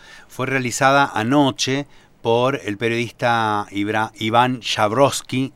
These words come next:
en, este, Jagrowski en C cinco N. Em, es él ahí quien, quien le preguntaba a Bisotti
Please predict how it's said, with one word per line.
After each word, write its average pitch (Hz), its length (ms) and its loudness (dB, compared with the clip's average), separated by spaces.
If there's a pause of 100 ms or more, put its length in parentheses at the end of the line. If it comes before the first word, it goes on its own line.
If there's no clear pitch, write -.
(160)
en, 113 500 -2 (160)
este, 90 1040 -6
Jagrowski 120 840 0 (680)
en 101 1000 -4 (120)
C - 200 -4
cinco 127 440 0
N. 113 260 0 (960)
Em, 98 1080 -4 (680)
es - 280 0
él 123 280 0 (160)
ahí 107 320 -2
quien, 92 540 -4
quien 92 200 -8
le 92 100 -6
preguntaba 92 720 0
a 87 340 -8
Bisotti 95 760 -6